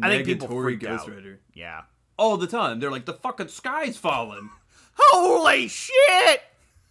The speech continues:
Speaker 1: Look at that! We're
Speaker 2: I bet every, I bet roughly every seventy-five years, someone's like, "The end is nigh!"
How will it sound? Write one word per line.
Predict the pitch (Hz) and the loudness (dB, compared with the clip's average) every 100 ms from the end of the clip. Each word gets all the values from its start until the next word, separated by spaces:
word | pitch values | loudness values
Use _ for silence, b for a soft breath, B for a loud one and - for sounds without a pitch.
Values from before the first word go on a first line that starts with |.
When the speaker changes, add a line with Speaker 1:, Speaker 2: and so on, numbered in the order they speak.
| - | -2
Speaker 1:
Look | 508 539 | 0 0
at | 508 | -2
that! | 392 381 381 339 - _ _ _ _ _ | 2 4 4 0 -6 _ _ _ _ _
We're | 480 494 160 | -4 -2 -2
Speaker 2:
I | |
bet | 160 233 160 | 0 0 0
every, | 170 160 151 | -4 -2 -2
I | 131 | 2
bet | 185 190 | 2 2
roughly | 180 190 160 131 | 2 0 -2 -4
every | 143 147 151 | -6 -6 -6
seventy-five | 160 165 165 165 185 175 165 | -2 -2 0 0 2 2 0
years, | 208 214 143 127 | -2 -4 -4 -4
someone's | 160 151 151 - | -4 -4 0 6
like, | - | 4
"The | 233 240 | 4 0
end | 285 311 | 2 2
is | 262 240 226 | 0 0 4
nigh!" | 254 339 330 190 160 | 6 8 6 4 2